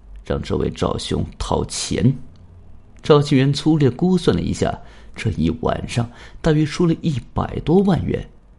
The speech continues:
赵清源不由有些懊恼，暗骂自己糊涂，中了人家的算计。这时，服务小姐进来了，只听她轻声细语地对赵清源说：“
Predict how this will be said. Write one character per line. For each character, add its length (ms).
赵 180
清 160
源 140
不 140
由 260
有 100
些 160
懊 200
恼， 240
暗 120
骂 160
自 160
己 140
糊 320
涂， 240
中 160
了 80
人 260
家 160
的 100
算 460
计。 180
这 220
时， 260
服 180
务 80
小 280
姐 160
进 220
来 140
了， 180
只 160
听 240
她 160
轻 320
声 240
细 220
语 100
地 120
对 200
赵 240
清 240
源 240
说：“ 240